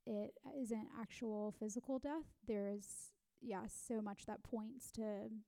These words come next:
decay and suffering and longing. And so, yeah, we need hope, we need, um, forgiveness, and we need to be able to live into not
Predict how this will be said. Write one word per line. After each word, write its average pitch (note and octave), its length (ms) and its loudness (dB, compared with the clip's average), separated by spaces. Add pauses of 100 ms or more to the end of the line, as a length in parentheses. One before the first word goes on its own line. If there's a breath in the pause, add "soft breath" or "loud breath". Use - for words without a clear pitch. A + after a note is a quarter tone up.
(100)
decay A3 540 -2
and A3+ 160 -4
suffering A3+ 600 -4
and A3+ 260 -6 (560 soft breath)
longing. A#3+ 720 4 (160)
And A#3 180 0
so, G#3 500 0 (600)
yeah, C4+ 220 4
we A3+ 220 2
need G#3 360 2
hope, A3+ 280 4 (120)
we A3+ 200 2
need, G#3+ 480 0 (800)
um, A3 500 -4 (140)
forgiveness, B3 680 0
and G#3+ 160 -2
we G#3 140 -2
need G3 320 -6 (280)
to A#3 80 -2
be G#3 220 -2
able G#3 240 -2
to G#3+ 380 -4 (600)
live A3 260 4
into G3+ 440 0 (720)
not A3+ 280 4